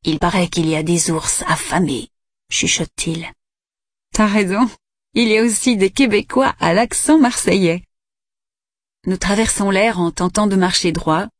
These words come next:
bras dessus, bras dessous, puis il retire le sien en arrivant devant ma porte. Bon, ben,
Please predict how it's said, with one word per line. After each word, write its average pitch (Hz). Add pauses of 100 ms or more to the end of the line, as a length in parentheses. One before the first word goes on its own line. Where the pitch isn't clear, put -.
bras 208
dessus, -
bras 175
dessous, - (280)
puis 220
il 233
retire 233
le 226
sien 214
en 196
arrivant 190
devant 175
ma 151
porte. - (720)
Bon, 170
ben, 147